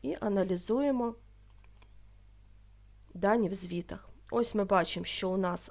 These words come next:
аналіз витрат організації обнулився,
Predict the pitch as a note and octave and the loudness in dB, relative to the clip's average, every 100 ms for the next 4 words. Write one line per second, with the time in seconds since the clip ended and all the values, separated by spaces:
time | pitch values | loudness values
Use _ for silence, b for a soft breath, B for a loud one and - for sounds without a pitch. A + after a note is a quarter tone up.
0 | - G3+ G3+ E3+ E3+ - F#3+ F#3+ E3+ - | -2 2 4 2 0 -2 -2 0 0 0
1 | F#3+ F#3+ F3+ F#3+ G#3 E3 - F#3 - - | -4 -2 0 0 0 0 -2 -6 -8 -12
2 | b b b b b b G#3+ F#3 F#3 F3 | b b b b b b 2 2 0 2
3 | G#3 C#4+ - F4 | 2 0 -2 -2